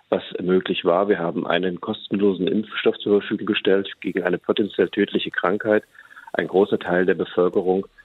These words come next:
hat dieses Angebot angenommen, ein anderer Teil nicht. Ähm, das kann uns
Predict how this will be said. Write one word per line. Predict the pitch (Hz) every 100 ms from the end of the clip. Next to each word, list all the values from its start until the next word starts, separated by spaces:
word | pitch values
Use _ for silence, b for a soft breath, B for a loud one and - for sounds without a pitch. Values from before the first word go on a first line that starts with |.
| b -
hat | 95 107
dieses | 95 87
Angebot | 60 87 87 78 82 80 - - - -
angenommen, | 87 107 120 113 113 110 107 B B
ein | - 92
anderer | 95 98 80 76
Teil | - 82 78 73 -
nicht. | - 90 135 - - B B B B - 113
Ähm, | 87 82
das | - - -
kann | - 101
uns | 101 113